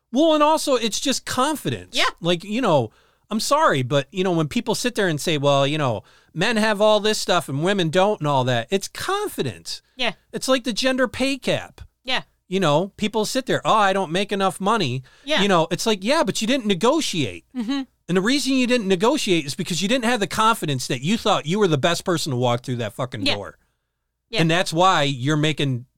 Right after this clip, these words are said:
Speaker 1: ten grand, twenty grand less.
Speaker 2: Right, yeah.
Speaker 1: You know, it's, it's amazing, those little things with confidence. So, with that, Texas I forty-five killing fields.
Speaker 2: Done.
Speaker 1: It's sad.
Speaker 2: Yeah.
Speaker 1: You know?
Speaker 2: They are running D N A,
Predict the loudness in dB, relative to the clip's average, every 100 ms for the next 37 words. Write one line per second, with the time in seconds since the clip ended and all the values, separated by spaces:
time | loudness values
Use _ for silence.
0 | -8 -4 0 0 0 -2 -2 -2 0 0
1 | 0 0 -2 -4 -12 -10 -8 -8 -10 -16
2 | -16 -18 _ _ -6 -4 -2 -6 -12 _
3 | -8 -8 -4 -6 -2 0 0 0 -2 -4
4 | -8 -10 -10 -12 -14 -16 -18 -16 -16 -16
5 | -20 -20 -20 -20 _ _ _ -10 -2 0
6 | 2 -2 -8 _ _ _ _ _ _ _
7 | _ _ -4 2 4 2 0 _ -4 -2
8 | 0 -4 -2 0 0 0 -2 -2 -4 -6
9 | -8 -12 -10 -14 -12 -12 -12 -16 -20 _
10 | -16 -14 -14 -14 -10 -4 0 0 0 -2
11 | _ _ -12 -12 -12 _ _ -10 -4 0
12 | 0 2 0 0 -2 -2 -4 -6 -6 -4
13 | -2 -2 -2 -4